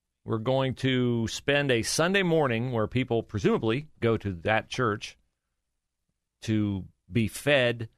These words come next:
by, uh, wisdom straight from the Word of God. Uh, we're going to get a message at nine and eleven A M from Amy Acton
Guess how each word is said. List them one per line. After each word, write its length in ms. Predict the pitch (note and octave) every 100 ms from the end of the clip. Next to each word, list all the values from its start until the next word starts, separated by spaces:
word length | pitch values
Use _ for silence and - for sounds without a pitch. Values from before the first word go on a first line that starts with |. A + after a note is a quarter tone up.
| _ _ _ _ _ -
by, 680 | F2+ G#2+ G2+ G2 F#2+ F#2 - -
uh, 200 | F2 E2
wisdom 760 | - F2+ C3+ B2+ C3+ B2+ B2 B2 _ _ _ _ _ _ _ _ _ _ _ _ -
straight 460 | - - C3+ C#3+ C3+
from 160 | C3+
the 80 | A2+
Word 200 | A#2 A#2+
of 120 | G2+
God. 400 | F#2 B2+ F#2 F#2 - _ _ _ -
Uh, 140 | F#2
we're 140 | G#2 B2+
going 320 | B2 C#3 C3
to 160 | - A#2+
get 380 | A#2+ A#2+ A#2 _ -
a 200 | G#2+ G2+
message 640 | A#2+ D#3 - B2 A2+ - - -
at 420 | G2+ G2+ - - -
nine 520 | A2+ A#2+ C#3 D#3 D#3 -
and 100 | B2
eleven 380 | A#2+ B2+ C3 B2+
A 220 | A#2 A#2
M 400 | G#2+ E2 G2 D3 _ _ _ _ _ _ _ _ _ _
from 420 | _ A2+ G#2 G2+ G2+ -
Amy 360 | C3+ D#3 D3
Acton 600 | B2+ A#2 - A2+ A2 G#2